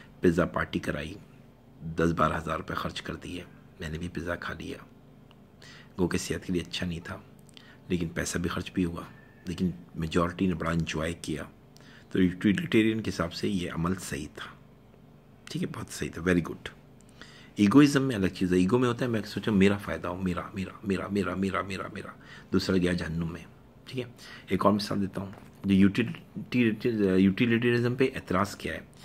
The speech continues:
यूटिलिटेरिज्म पे एतराज़ ये है कि जब, जब बम मारे अमेरिका ने, मारा नहीं, गलत, तरीका तो गलत है। अब ये कहें कि कुछ लोग मर गए लेकिन बहुत लोग बच गए जंग से, भाई मरे तो, नुकसान तो हुआ।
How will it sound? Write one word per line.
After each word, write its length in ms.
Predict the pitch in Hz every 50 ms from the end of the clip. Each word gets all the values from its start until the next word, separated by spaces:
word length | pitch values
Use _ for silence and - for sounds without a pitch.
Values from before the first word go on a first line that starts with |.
| - - - - - - 117
यूटिलिटेरिज्म 720 | 110 117 - 175 202 190 - - 156 156 151 151 151 147
पे 60 | 147 135
एतराज़ 280 | - 127 117 117 120
ये 100 | 120 120
है 60 | 127
कि 80 | 139 139
जब, 200 | 139 127 104 95 - - - - - - - - - - - - - - - -
जब 140 | 90 82 80
बम 140 | 78 98 127
मारे 320 | 135 127 107 101 95 95
अमेरिका 480 | 87 73 82 85 85 85 82 - - 82
ने, 220 | 85 85 95 - - - - - - - - - - - -
मारा 180 | 82 82 95
नहीं, 120 | 117 131 113
गलत, 240 | 98 90 87 90 87 - -
तरीका 260 | - 80 80 - - 98
तो 120 | - 98
गलत 240 | 92 92 101 101 -
है। 80 | 101
अब 80 | 101 101
ये 100 | 98 95
कहें 220 | 95 98 98 101 98 - - - - -
कि 80 | - 95
कुछ 260 | - 107 101 - -
लोग 200 | 101 98 95 95
मर 160 | 92 90 90
गए 280 | 90 95 95 95 92 92
लेकिन 240 | 92 87 95 90
बहुत 280 | 82 78 87 90 - 90
लोग 160 | 92 90 87
बच 160 | 82 85 85
गए 200 | 87 87 90 92
जंग 260 | 90 87 90 82 85 82
से, 240 | - - 87 90 - - - - - - - - - - - - - - - 110 101 - - -
भाई 120 | - 107 101
मरे 220 | 80 73 76 85
तो, 220 | - - 127 131 120 - - - - -
नुकसान 420 | - - - - - - - 82 85
तो 120 | - 107
हुआ। 260 | 117 139 220 196 -